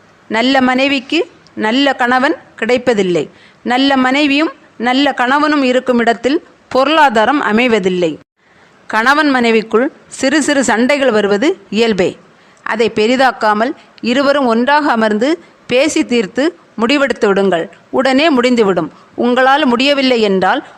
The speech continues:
உங்கள் பெற்றோரிடம் கூறுங்கள். அவர்களும் ஒருவர் பக்க நியாயத்தை மட்டும் பார்க்காமல் உங்கள் இருவரையும் ஒன்றாக அமர வைத்து பேசி நல்ல முடிவாக எடுக்கட்டும். எக்காரணத்தை கொண்டும் உங்கள் பிரச்சனைகளை மூன்றாவது நபரிடம் மட்டும்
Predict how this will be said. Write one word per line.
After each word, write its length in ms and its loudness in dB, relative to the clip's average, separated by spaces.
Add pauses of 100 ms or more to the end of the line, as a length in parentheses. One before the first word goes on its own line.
உங்கள் 380 -2
பெற்றோரிடம் 640 2
கூறுங்கள். 500 0 (320)
அவர்களும் 540 2 (400)
ஒருவர் 400 0
பக்க 300 0
நியாயத்தை 500 2
மட்டும் 320 0
பார்க்காமல் 600 0 (260)
உங்கள் 360 2
இருவரையும் 640 2
ஒன்றாக 380 2
அமர 280 2
வைத்து 340 0 (320)
பேசி 360 2
நல்ல 320 2
முடிவாக 520 0 (100)
எடுக்கட்டும். 500 0 (220)
எக்காரணத்தை 800 0
கொண்டும் 380 0 (320)
உங்கள் 360 0
பிரச்சனைகளை 600 0 (320)
மூன்றாவது 580 2
நபரிடம் 460 2
மட்டும் 280 -4